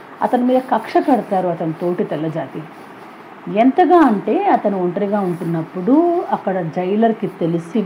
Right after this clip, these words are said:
కూడా అతనిపై అటాక్ జరుగుతుంది. ఆ అటాక్లో అతన్ని మ్యూచువల్గా గ్యాంగ్ మొత్తం రేప్ చేస్తారు.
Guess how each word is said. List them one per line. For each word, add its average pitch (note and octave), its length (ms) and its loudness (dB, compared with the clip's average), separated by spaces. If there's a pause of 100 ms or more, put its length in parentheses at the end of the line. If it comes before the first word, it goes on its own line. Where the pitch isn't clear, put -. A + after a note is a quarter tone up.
(140)
కూడా G#3+ 240 4
అతనిపై B3+ 680 -2
అటాక్ F#3 360 -4
జరుగుతుంది. C#3+ 680 -14
ఆ - 20 -6
అటాక్లో A3 640 2
అతన్ని F#3 480 -4 (840)
మ్యూచువల్గా A3+ 600 2
గ్యాంగ్ G3 420 2
మొత్తం G#3+ 280 -2
రేప్ F3+ 400 -2
చేస్తారు. - 320 -14